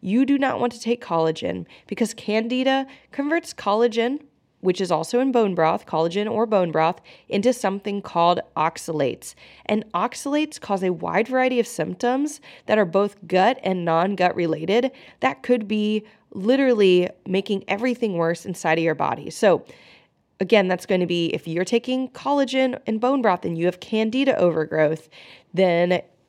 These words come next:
it's going to convert it into col-, or it's gonna convert it into oxalates. Now,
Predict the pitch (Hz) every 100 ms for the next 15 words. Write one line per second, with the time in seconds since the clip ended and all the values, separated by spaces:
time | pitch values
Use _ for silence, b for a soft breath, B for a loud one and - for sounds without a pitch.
0 | - 175 - 180 196 - 220 202 180 175
1 | 175 160 190 - 220 220 - 180 - 190
2 | 180 233 190 175 160 160 - 160 - 143
3 | - 226 202